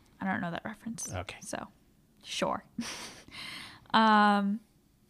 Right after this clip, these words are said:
Speaker 1: so as the evening went on, uh, Jemima struck up a conversation with a young, well-dressed, and well-spoken man described as, quote, "of slim build, aged between twenty-five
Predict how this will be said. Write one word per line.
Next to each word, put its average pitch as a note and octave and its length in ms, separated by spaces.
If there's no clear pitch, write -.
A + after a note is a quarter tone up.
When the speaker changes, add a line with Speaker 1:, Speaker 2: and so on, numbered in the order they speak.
Speaker 1:
so A#3+ 420
as A3+ 200
the - 120
evening A#3+ 340
went B3+ 160
on, G3 300
uh, G3+ 200
Jemima G#3+ 500
struck A3+ 340
up A#2+ 220
a - 80
conversation G#3 800
with - 240
a G3+ 60
young, A#3+ 500
well-dressed, A3 640
and G3 160
well-spoken B3 720
man A#3 440
described B3+ 580
as, A#3 280
quote, A#3+ 360
"of A3 160
slim D#4 500
build, F3 440
aged A3 360
between G#3+ 340
twenty-five C#4+ 640